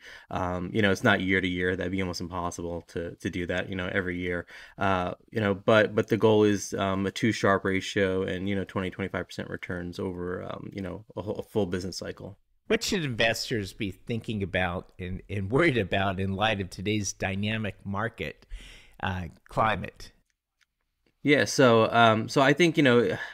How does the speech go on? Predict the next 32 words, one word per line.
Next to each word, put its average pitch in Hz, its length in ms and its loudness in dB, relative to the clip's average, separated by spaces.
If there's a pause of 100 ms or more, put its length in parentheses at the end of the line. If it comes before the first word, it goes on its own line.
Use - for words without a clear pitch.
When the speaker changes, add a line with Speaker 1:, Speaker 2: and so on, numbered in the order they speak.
Speaker 1:
the 127 60 0
market's 131 320 4
be-, 127 160 -2
is 110 160 2
very 117 180 8
volatile, 107 580 4
right? 101 240 4
Um, 101 300 2
we're 98 80 0
fa-, - 260 -4
we're 110 120 0
facing 104 420 0
things 104 240 -2
that 101 80 0
we 98 80 2
haven't 98 200 2
seen 98 260 -2
in 90 120 -4
decades. 110 640 2 (460)
Um, 98 320 0
inflation 104 480 2
is 92 80 -2
extremely, 101 640 0
extremely 98 520 0
high. 98 440 2 (400)
Um, 92 340 -2
you 113 100 2
know, 107 80 4
we 104 80 6
have 95 80 4
a 98 80 6
w-, 95 140 -4